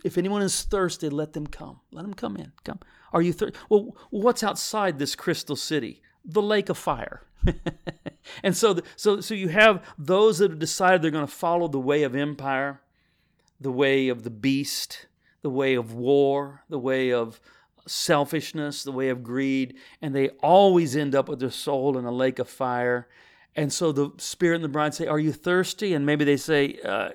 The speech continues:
I'm in a lake of fire." <laughs> Well, then, come on, come in. The, the, the gates are never shut. I'll, I'll, I'll s-,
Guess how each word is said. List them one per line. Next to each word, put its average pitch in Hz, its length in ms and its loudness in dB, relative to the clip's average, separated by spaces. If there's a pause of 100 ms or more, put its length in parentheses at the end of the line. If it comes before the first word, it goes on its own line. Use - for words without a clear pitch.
(120)
I'm 143 140 2
in 160 100 2
a 147 60 4
lake 143 260 4
of 131 120 2
fire." 160 760 4
<laughs> - 60 2 (720)
Well, 220 240 12
then, 220 920 4
come 254 260 -2
on, 240 260 0
come 214 280 -2
in. 220 320 -2 (180)
The, 214 140 0
the, 220 240 -8 (260)
the 208 80 -4
gates 190 340 2
are 180 40 -4
never 160 240 0
shut. 127 260 -8
I'll, 175 160 -2
I'll, 190 220 -2
I'll 185 260 -4
s-, - 400 -14